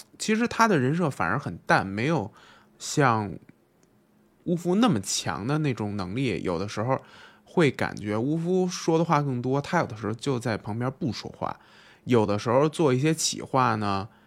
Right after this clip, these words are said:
他感觉他稍微有点儿阴暗，有点儿弱，但是他都得等乌夫喷完狠话之后，他再跟着喷，让人有一种就是其实蛮想欺负他，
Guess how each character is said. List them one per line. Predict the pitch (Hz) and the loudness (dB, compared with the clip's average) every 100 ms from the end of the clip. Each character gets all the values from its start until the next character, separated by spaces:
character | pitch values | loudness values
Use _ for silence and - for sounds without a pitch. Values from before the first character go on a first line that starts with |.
| _ _ _ | _ _ _
他 | - 135 135 | -2 2 2
感 | 101 67 | 0 -2
觉 | 82 104 | -4 -2
他 | 120 123 123 | 0 0 -2
稍 | - 143 131 | -4 0 2
微 | 135 | 4
有 | 131 | 2
点 | 131 104 | 2 2
儿 | 78 - - - | 2 -2 -10 -6
阴 | 104 135 147 | -4 0 2
暗， | 143 113 85 62 50 - _ - | 2 2 0 -6 -10 -18 _ -4
有 | 131 | 0
点 | 127 | 2
儿 | 101 | 2
弱， | 135 175 123 73 53 - | 0 2 4 2 0 0
但 | 160 151 | 0 2
是 | 160 139 117 - - _ _ _ _ _ _ - | 4 4 2 -4 -20 _ _ _ _ _ _ 4
他 | 214 | 6
都 | 208 | 8
得 | 190 190 | 6 4
等 | 117 76 73 - - | 0 -2 -6 -10 -2
乌 | 208 | 0
夫 | 202 208 208 | 2 2 2
喷 | 208 - 220 | 0 -2 2
完 | 110 117 156 | 2 2 0
狠 | - - - | -4 -8 -2
话 | 113 | -2
之 | 120 160 | 0 -4
后， | 98 | -6
他 | - - 185 | -8 2 4
再 | 185 104 | 4 2
跟 | 113 104 | 0 -2
着 | 85 | -2
喷， | - 104 92 - _ _ _ _ | -4 -6 -8 -10 _ _ _ _
让 | - 196 185 | -2 4 4
人 | 160 | 6
有 | 190 117 | 4 2
一 | |
种 | 151 113 | 0 -2
就 | 117 160 | -2 -2
是 | 131 117 - _ | 0 -2 -4 _
其 | - 185 | -4 0
实 | |
蛮 | 214 135 185 | 2 2 2
想 | 208 110 | 0 -2
欺 | - 175 160 | -6 -2 -2
负 | |
他， | 113 85 | -2 -4